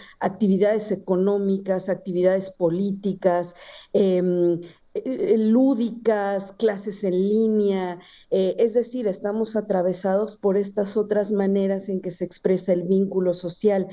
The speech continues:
De ahí la relevancia y la necesidad, a mí me parecería más que nunca,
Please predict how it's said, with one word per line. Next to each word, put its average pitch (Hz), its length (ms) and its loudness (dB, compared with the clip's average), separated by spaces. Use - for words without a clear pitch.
De 208 260 4
ahí 196 300 0
la 247 160 0
relevancia 190 1000 0
y 196 120 0
la 180 120 2
necesidad, 185 680 0
a 214 60 0
mí 196 140 -2
me 202 140 -2
parecería 185 640 -2
más 196 380 -2
que 240 160 0
nunca, 185 540 0